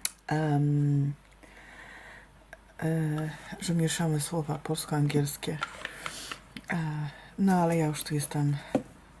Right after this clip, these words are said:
no, niecałe, niecałe dwadzieścia lat, więc jakby <laughs> czasem mi się to zdarza, więc wybaczcie. Em,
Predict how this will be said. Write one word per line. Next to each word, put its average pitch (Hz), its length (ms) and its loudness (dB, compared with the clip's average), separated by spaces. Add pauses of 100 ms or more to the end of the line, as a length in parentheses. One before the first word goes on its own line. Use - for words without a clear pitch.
(260)
no, 165 120 0
niecałe, 165 540 0 (840)
niecałe 190 340 2
dwadzieścia 165 540 0
lat, 156 280 2
więc 156 280 -2
jakby 156 400 0 (460)
<laughs> - 440 0
czasem 269 380 4
mi 226 80 6
się 226 160 6
to 196 140 2
zdarza, 180 480 4
więc 170 240 -2
wybaczcie. 165 600 -2 (1900)
Em, 156 920 0